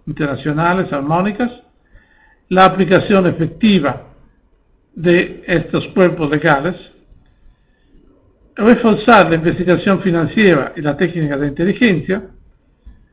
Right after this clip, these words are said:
lograr el control efectivo del crimen y fortalecer el predominio de la ética en las finanzas. Con esto he terminado y una vez más, eh, les deseo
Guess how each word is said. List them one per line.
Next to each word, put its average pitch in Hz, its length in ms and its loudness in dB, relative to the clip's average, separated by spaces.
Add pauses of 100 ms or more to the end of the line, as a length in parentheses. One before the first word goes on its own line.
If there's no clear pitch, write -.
(160)
lograr 214 540 6
el 151 80 2
control 180 400 4
efectivo 180 560 2
del 151 160 0
crimen 190 520 -2 (1040)
y 240 320 2 (1300)
fortalecer 190 840 0
el 151 120 -8
predominio 170 840 0
de 175 120 -2
la 180 100 4
ética 156 520 -4
en 156 120 -6
las 147 120 -4
finanzas. 139 360 -10 (1800)
Con 165 160 2
esto 190 340 2
he 165 80 -4
terminado 208 720 4
y 170 80 -6
una 165 160 -2
vez 180 260 0
más, 202 380 2
eh, 175 180 -2 (120)
les 165 160 -4
deseo 185 600 2